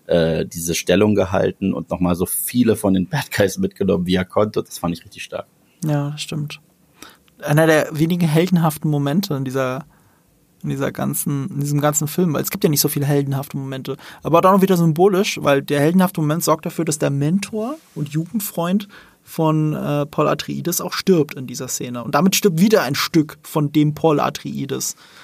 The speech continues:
Speaker 2: den wir kennen.
Speaker 1: Und nicht nur ein Stück, es vor-, es, es stirbt die Person,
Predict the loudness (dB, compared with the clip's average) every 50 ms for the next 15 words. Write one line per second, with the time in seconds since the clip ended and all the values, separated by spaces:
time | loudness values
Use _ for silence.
0 | -20 _ _ _ -6 -4 -4 -2 -4 -6 -8 -8 -10 -8 -8 -8 -10 -12 _ _
1 | _ _ _ _ -4 -2 -2 -2 2 0 0 0 2 2 2 4 4 2 0 -2
2 | -4 -2 -4 -4 -4 -4 -10 -10 -4 0 2 2 2 0 -4 -10 -8 -6 -4 -4
3 | -4 -6 -4 -2 -2 -2 -2 -2 -6 -6 -6 -6 -2 0 2 2 2 0 -2 -2
4 | 0 0 0 -2 -2 -4